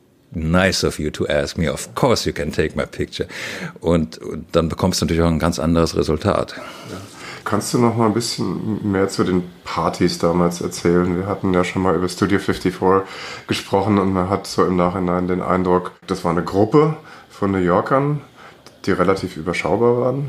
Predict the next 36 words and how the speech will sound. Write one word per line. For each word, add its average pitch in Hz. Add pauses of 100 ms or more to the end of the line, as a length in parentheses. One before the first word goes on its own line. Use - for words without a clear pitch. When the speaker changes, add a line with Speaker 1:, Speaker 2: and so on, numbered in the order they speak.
(120)
Speaker 2:
Hundert, 110
zweihundert 104
Leute, 110 (400)
die 90
von 90
Party 90
zu -
Party - (280)
gezogen 87
sind. 85
Und 87
das -
war 92
so 90
ein 87
eigenes 87
Universum 90
fast, 85
zu -
dem 90 (420)
du 107
ja 107
auch 90
eine 107
Zeit 98
lang 95
gehört 117
hast, -
ne? 90 (1300)
Speaker 1:
Ja, 113
es -
gab 95
natürlich 85
die, 82
die, 80
äh, 73